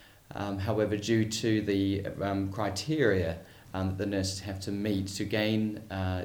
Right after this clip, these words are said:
U K N M C registration. We certain-, they were certainly able to get the populations needed for the specialties that we were looking for. And so they were marketing through national papers within the Philippines and using,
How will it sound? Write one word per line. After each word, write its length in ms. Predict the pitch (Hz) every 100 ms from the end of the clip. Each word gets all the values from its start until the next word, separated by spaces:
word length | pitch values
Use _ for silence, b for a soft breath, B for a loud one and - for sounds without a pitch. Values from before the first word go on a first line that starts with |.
| 92
U 200 | 101 98
K 460 | 92 92 92 92 95
N 140 | 95
M 140 | 95
C 220 | 92 98 90
registration. 880 | 95 92 90 98 90 90 98 95 B B B B
We 100 | 113
certain-, 500 | 110 113 107 110 107
they 120 | 110
were 60 | 107
certainly 440 | 107 110 98 101 101
able 240 | 101 98
to 160 | 98 98
get 440 | 95 107 101 101
the 80 | 104
populations 760 | - 98 107 95 92 98 95
needed 400 | 101 104 98 104
for 240 | 98 101 95
the 80 |
specialties 640 | 95 - 92 104 98 95 92
that 120 | 92
we 100 | 92
were 100 | 92
looking 320 | 95 92 101 95
for. 380 | 95 85 87 87 - b b b b
And 160 | 95 95
so 140 | 101
they 80 | 98
were 180 | 98 98
marketing 680 | 101 104 98 101 104 98 98
through 380 | 95 95 95 95
national 420 | 98 98 95 98 92
papers 500 | 92 90 - 95 -
within 220 | 92 95
the 60 | 95
Philippines 800 | 95 90 90 95 85 85 85 -
and 260 | - 92 92
using, 400 | 95 92 95